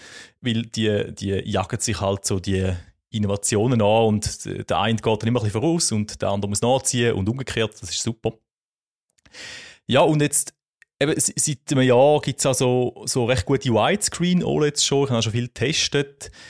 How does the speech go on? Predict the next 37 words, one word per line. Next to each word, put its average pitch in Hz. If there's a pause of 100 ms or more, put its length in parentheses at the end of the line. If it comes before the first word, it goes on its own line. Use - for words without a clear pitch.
(340)
Und 127 (380)
die 120
haben 127
aber 117
alle 131
relativ 123 (140)
tiefe 127
Auflösung, 160
also 98
tiefe -
Pixeldichte. 151 (140)
Und 123
in -
jedem 139
Artikel, 113 (100)
ich, -
ich -
schwöre, 113
in 104
jedem 123
Artikel 117
kommt 104
irgendwann 151
der 143
Kommentar, 113 (260)
„Ja, 123 (100)
aber 113
wo 131
bleiben 139
endlich 135
die 135
zweiunddreißig 127
Zöller 120
mit 110
vier 131
K -
Auflösung?“ 110